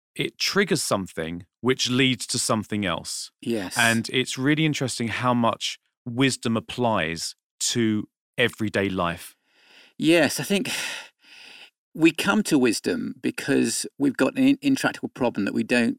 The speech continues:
Speaker 2: we're not sure quite how to deal with. And that's a great place to start because we live in a world that's increasingly cynical, complex, chaotic. It was like that before covid,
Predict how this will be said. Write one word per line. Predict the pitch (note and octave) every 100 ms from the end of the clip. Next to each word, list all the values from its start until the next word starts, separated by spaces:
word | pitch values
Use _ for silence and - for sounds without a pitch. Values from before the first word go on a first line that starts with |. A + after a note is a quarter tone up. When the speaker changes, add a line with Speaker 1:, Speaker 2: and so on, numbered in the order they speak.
| -
Speaker 2:
we're | B2+
not | B2 -
sure | - A#2+
quite | - A#2 G#2+
how | A2
to | -
deal | - A2+ G#2
with. | - - - _ _ - - -
And | C3+
that's | C#3+ D#3
a |
great | C3 D#3 -
place | C3+ -
to | -
start | - A#2+ G2 -
because | - B2 - - - - -
we | B2+
live | D3
in | C#3+
a | C3
world | B2 C3+ B2+ A#2
that's | A2+ -
increasingly | A#2+ A2+ - - C#3+ - B2 A2 A#2
cynical, | - C#3 C3+ B2+ B2+ A#2+ -
complex, | - B2+ - A#2+ B2 - -
chaotic. | - - B2 A#2 - B2 - - _ - - -
It | G2
was | C3+ -
like | C3 C#3+ B2+
that | B2+ A2
before | A#2+ - - D3 C3
covid, | C#3 C3+ B2+ C3 B2